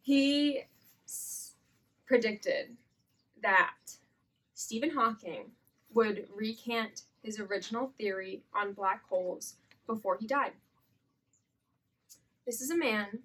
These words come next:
in about the year two thousand saying everything you know about black holes is wrong,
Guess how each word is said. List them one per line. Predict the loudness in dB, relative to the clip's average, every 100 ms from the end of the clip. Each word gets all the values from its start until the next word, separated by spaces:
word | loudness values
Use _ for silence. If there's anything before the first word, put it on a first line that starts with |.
| _ _ _ _ 0
in | 2
about | 2 0
the | 0
year | 0 0 -4 -10 _ _ _ _ -6
two | -4
thousand | -2 -2 -4 -12 -20 -20 _ _ _ _
saying | -14 0 4 4 2 -2 -10 -18 _ _ _ _ _ _ _ _ _ _ 2
everything | 6 6 4 2
you | 4
know | 2
about | 4 2 2
black | -2 -2
holes | -6 -6 -8
is | -10 -4
wrong, | 0 2 2 -2